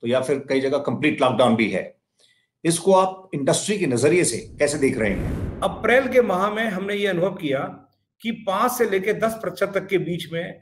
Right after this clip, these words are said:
Speaker 2: इंडस्ट्रीज सफर की है। कुछ जगह पर lockdown है, कुछ जगह पे नहीं है। इसके कारण से बाजार अधिकतर बंद से हो रहे हैं। ये बात ठीक है, इंडस्ट्रीज को उन्होंने अलाउ कर रखा है लगभग पूरे देश में,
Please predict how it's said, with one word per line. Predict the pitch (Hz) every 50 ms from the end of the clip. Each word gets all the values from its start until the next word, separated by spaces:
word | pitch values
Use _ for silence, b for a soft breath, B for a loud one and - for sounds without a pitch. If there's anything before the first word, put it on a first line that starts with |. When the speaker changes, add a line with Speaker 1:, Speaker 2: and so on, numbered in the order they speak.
| -
Speaker 2:
इंडस्ट्रीज | 165 160 180 165 - 175 185 185 - -
सफर | 147 - - -
की | 139 - 151 151 113
है। | 98 - - - _ _ _ b b b b b b b b b b b b b _ _ _ _ _ _
कुछ | 226 233
जगह | 170 196 208 196 220 214
पर | 208 226
lockdown | 202 202 202 190 190 214 214 214 196
है, | 190 202 202 202 202
कुछ | 196 -
जगह | 196 196 185 208
पे | 196 202 208
नहीं | 190 190 190 185 190
है। | 190 190 190 190 190 190 - - _ _ _ _ _ _ -
इसके | 208 208 208 240 226
कारण | - 208 190 202 220 226
से | - - 220 226 226
बाजार | 208 - - 143 156 165 170 196 208 233 240 233 - - - - _ 202
अधिकतर | 190 208 202 - - 262 240
बंद | 175 160 180 190 185 185
से | - - 151
हो | 120 120 120
रहे | 113 92
हैं। | 90 92 - - - _ _ _ _ _ _ _ _ _ _ _ _ _ _ _ _ _ -
ये | 160 208
बात | 214 - - - -
ठीक | 285 302 - 170
है, | 139 135 - -
इंडस्ट्रीज | 165 170 202 202 202 - 233 247 254 247 254
को | - 240 233
उन्होंने | 233 226 233 233 240 233
अलाउ | 196 190 190 214 214 208
कर | 190 180
रखा | 180 175 - 180
है | 180 160
लगभग | 156 170 165 190 208
पूरे | - - 175 175 170
देश | 139 131 131 120 - 101 92
में, | - -